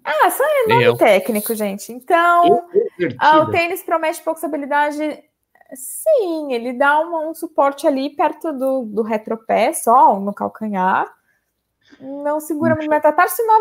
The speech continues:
Speaker 1: verdade,
Speaker 3: Não precisa.
Speaker 1: é, é, não precisa.
Speaker 3: Hum.
Speaker 1: Não precisa.
Speaker 2: Essa aqui, ó, Raquel. É, fala um pouco sobre metatarsalgia. Estou sofrendo com uma,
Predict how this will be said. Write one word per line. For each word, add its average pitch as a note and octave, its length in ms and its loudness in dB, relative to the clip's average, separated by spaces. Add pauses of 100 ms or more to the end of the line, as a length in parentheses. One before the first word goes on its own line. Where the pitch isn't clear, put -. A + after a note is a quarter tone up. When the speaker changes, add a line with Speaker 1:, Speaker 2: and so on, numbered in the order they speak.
Speaker 1:
verdade, C#4 960 0
Speaker 3:
Não C#4+ 60 -2
precisa. - 540 0 (680)
Speaker 1:
é, - 80 -8
é, D4+ 140 -2
não A#3 140 -10
precisa. A3 760 -10 (480)
Speaker 3:
Hum. G#2+ 460 -10 (180)
Speaker 1:
Não A#3 100 -16
precisa. G#3+ 560 -8 (400)
Speaker 2:
Essa C#3+ 260 -2
aqui, C#3 260 -2
ó, B2 80 4
Raquel. A2 440 0 (880)
É, A#2+ 300 2
fala D#3 160 0
um D#3+ 40 -4
pouco F#3+ 180 -4
sobre E3 180 -4
metatarsalgia. E3 800 -2
Estou C3+ 200 -8
sofrendo C#3 300 -10
com - 100 -14
uma, C3+ 200 -8